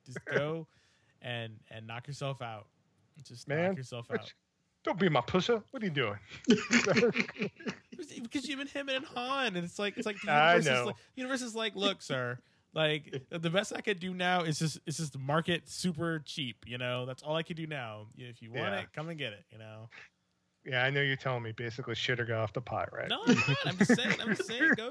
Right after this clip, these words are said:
Speaker 1: do you, you know?
Speaker 2: <laughs> Why sit here and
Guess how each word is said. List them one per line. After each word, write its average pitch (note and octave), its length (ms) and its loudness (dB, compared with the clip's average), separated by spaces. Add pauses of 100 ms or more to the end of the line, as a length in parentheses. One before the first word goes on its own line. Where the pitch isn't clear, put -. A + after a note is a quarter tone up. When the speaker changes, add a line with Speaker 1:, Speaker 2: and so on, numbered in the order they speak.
Speaker 1:
do B3+ 200 -12
you, C4 360 -4
you D3+ 100 -8
know? F3 260 -8
Speaker 2:
<laughs> - 1400 -8
Why E3+ 160 10
sit A3 200 6
here F#3+ 140 10
and F3 120 4